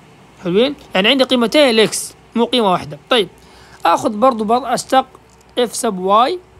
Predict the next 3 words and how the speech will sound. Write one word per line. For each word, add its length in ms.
فأقول 580
هنا 140
بصفر، 500